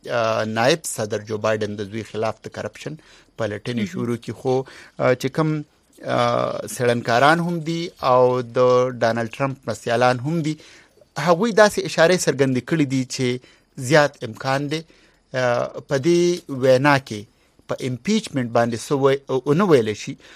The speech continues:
Speaker 1: خو ډېر څېړنکاران وایي چې ډانلډ ټرمپ به په یو ښه جذبه کې وي، ځکه چې زیات امکان دی سبا له به د امپیچمنټ،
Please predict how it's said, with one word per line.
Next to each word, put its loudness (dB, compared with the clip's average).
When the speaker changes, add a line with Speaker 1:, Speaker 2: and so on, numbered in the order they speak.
Speaker 1:
خو 0
ډېر 4
څېړنکاران 2
وایي 8
چې -4
ډانلډ 0
ټرمپ 0
به 2
په -4
یو 0
ښه 6
جذبه 2
کې -4
وي، -6
ځکه 2
چې -10
زیات 4
امکان -2
دی -4
سبا 0
له 4
به 0
د -2
امپیچمنټ، -4